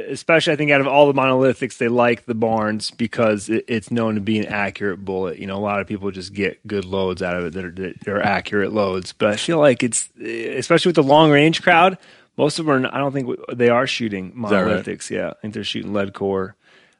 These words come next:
Speaker 1: Um, especially with long range, the bullet, a lot of times upon impact, is moving slower, and so they need a bullet that fragments or, you know, petals more at a lower velocity, which the monolithics don't do.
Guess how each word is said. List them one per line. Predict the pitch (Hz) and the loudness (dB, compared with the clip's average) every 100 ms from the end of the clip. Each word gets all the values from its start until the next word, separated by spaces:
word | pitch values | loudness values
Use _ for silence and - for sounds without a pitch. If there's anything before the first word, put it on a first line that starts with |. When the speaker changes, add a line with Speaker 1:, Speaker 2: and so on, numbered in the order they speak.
| _ | _
Speaker 1:
Um, | 104 104 | -6 -6
especially | 107 151 139 147 | 2 4 6 2
with | 120 | 2
long | 139 135 131 | 4 4 4
range, | 131 135 135 120 | 6 6 4 0
the | |
bullet, | 113 127 123 113 - | 0 4 6 4 0
a | 127 | -2
lot | 123 117 | 0 0
of | |
times | 120 117 | 0 -2
upon | 110 - 113 | -2 -2 -4
impact, | 98 110 117 110 107 | -2 -2 0 0 -2
is | 104 | -2
moving | 113 107 107 | -2 0 -2
slower, | - 117 110 107 104 | -4 0 0 2 -2
and | 92 101 | -4 -6
so | - 104 101 | -2 0 0
they | 101 104 | 0 0
need | 107 | 0
a | 101 | 0
bullet | 101 104 98 | 0 0 0
that | 98 - | -2 -4
fragments | - 104 98 98 95 92 | -2 0 0 -2 -6 -4
or, | 95 92 104 | -4 -4 -4
you | 101 | -4
know, | 92 87 | -4 -4
petals | - 104 95 90 - | -2 0 -2 -6 -4
more | 107 107 101 101 101 | 0 2 2 0 -2
at | 98 92 | -2 -2
a | 90 | -2
lower | 85 107 104 87 | -2 -2 -2 0
velocity, | 95 98 104 - 87 90 | 0 0 0 -4 -10 -12
which | - 104 92 - | -6 -4 -4 -6
the | 104 98 85 | -6 -4 -4
monolithics | 90 104 92 101 92 82 98 | -4 -6 -4 -4 -6 -10 -8
don't | 95 76 | -8 -10
do. | - | -16